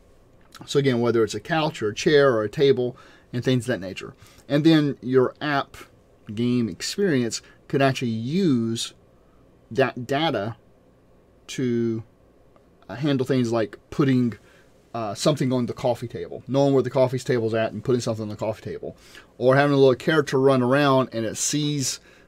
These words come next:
or it doesn't actually see, it might run into a table and bounce off the, the leg of the table because,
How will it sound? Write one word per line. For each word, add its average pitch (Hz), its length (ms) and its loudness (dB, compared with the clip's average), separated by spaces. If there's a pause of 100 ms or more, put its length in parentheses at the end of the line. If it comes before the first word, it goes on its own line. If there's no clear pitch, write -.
or 113 140 -2
it 113 40 -6
doesn't 127 220 4
actually 117 200 -4
see, 113 120 -4
it 107 60 -4
might 113 180 -4
run 135 280 6
into 127 240 2
a 113 40 -2
table 120 480 0 (240)
and 117 200 -4
bounce 123 240 0
off 123 180 -2
the, 110 320 -2
the 117 100 -4
leg 120 300 0
of 107 80 -6
the 107 80 -4
table 113 460 -2 (440)
because, 107 640 -8